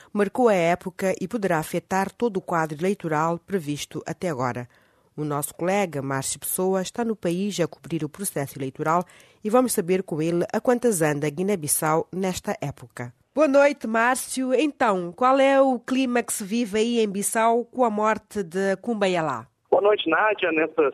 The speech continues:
Speaker 2: segunda-feira é o terceiro e último dia do luto nacional decretado devido ao falecimento do controverso,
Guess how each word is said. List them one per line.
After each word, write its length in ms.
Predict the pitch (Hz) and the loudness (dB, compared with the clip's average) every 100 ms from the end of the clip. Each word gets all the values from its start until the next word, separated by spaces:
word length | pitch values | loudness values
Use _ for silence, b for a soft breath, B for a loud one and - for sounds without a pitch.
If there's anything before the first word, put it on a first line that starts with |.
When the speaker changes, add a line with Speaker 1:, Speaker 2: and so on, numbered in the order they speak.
| - | -2
Speaker 2:
segunda-feira 540 | 131 156 127 143 160 | -2 0 -2 -2 -2
é 20 | |
o 40 | 160 | 0
terceiro 500 | 135 - - 165 139 | -2 -6 -6 -2 2
e 60 | |
último 340 | 160 196 156 135 | 2 2 0 0
dia 280 | - 156 | 0 0
do 120 | 147 131 | 0 0
luto 400 | 135 220 - 117 | 0 0 -2 -2
nacional 580 | 120 - 110 117 139 | -2 -2 -2 2 2
decretado 460 | 156 123 113 127 - | 2 -2 -2 -2 -4
devido 300 | 120 - 127 | -8 -4 0
ao 80 | 127 | 0
falecimento 720 | 151 143 - 120 139 170 - | 0 -2 -4 -10 -4 -4 -4
do 100 | 190 | -10
controverso, 800 | - 185 214 160 151 170 - 381 | -8 0 0 2 0 0 -4 -10